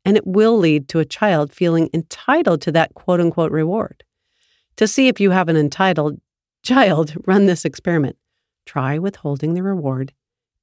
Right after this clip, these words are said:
and see what their reaction is. The third area, boundaries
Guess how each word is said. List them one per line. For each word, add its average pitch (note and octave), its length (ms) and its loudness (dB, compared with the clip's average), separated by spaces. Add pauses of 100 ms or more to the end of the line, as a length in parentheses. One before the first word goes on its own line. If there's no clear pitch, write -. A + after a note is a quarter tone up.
and E3+ 120 -6
see D3 200 -4
what C3+ 140 -6
their C#3 120 -8
reaction D#3+ 520 -8
is. - 400 -14 (1120)
The F#3+ 100 -2
third C#4 380 0
area, C#3 420 -6 (180)
boundaries E3 720 0